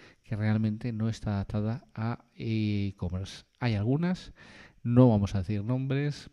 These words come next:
para no perjudicar a las marcas, pero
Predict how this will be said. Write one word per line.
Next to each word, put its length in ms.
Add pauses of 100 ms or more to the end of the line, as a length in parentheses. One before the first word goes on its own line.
para 260
no 240
perjudicar 640 (420)
a 80
las 160
marcas, 400
pero 380